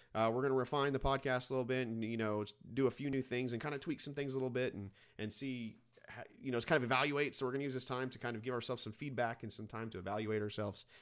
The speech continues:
and kind of see the direction of the podcast. Um, but don't forget, you can always find the Arcade Raiders podcast on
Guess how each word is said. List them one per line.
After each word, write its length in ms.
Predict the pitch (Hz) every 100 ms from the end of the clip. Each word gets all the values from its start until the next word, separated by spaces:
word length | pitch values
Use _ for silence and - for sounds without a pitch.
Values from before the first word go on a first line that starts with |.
| - -
and 240 | 95 92
kind 140 | 107 98
of 60 |
see 180 | - 98
the 80 | 92
direction 340 | 117 139 147
of 80 | 135
the 80 | 147
podcast. 360 | 147 180 214 - - -
Um, 380 | 107 104 101 101
but 200 | 120 -
don't 200 | - 233
forget, 240 | 233 233 147
you 120 | 135
can 100 | 143
always 300 | 131 160 -
find 180 | 151 143
the 60 |
Arcade 240 | 139 147 139
Raiders 180 | 131
podcast 560 | - 123 127 110 101 104
on 220 | 107 101